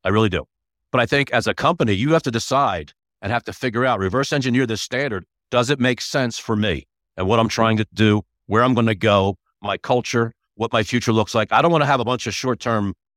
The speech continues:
gain only to get this long-term pain 'cause it just, it just reversed on me. So he, he actually got me thinking, uh, that I like to reevaluate them. But I, I, the, the, the standards are still good. I mean, you do mechanical, electrical,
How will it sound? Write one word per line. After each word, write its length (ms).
gain 320
only 180
to 80
get 140
this 160
long-term 640
pain 260
'cause 120
it 60
just, 240
it 60
just 200
reversed 400
on 140
me. 140
So 140
he, 140
he 340
actually 260
got 160
me 120
thinking, 480
uh, 180
that 100
I 100
like 160
to 100
reevaluate 720
them. 200
But 180
I, 180
I, 120
the, 200
the, 460
the 120
standards 500
are 120
still 220
good. 200
I 60
mean, 120
you 80
do 160
mechanical, 480
electrical, 480